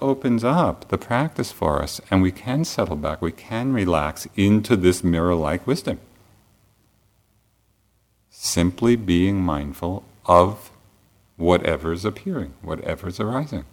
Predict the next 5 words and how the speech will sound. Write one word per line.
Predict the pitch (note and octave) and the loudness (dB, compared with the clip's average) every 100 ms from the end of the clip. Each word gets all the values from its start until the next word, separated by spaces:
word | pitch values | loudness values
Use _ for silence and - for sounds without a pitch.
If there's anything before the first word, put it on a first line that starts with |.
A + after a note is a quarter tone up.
| _ _ _ _ _ _ _ _ | _ _ _ _ _ _ _ _
Things | F2 D#2+ F2+ A2 - | -2 0 0 -4 -8
just | - D#2 - | -6 -6 -6
as | - F#2 | -16 -12
they | G2 | -12
are. | G2 A#2+ G#2+ | -12 -12 -14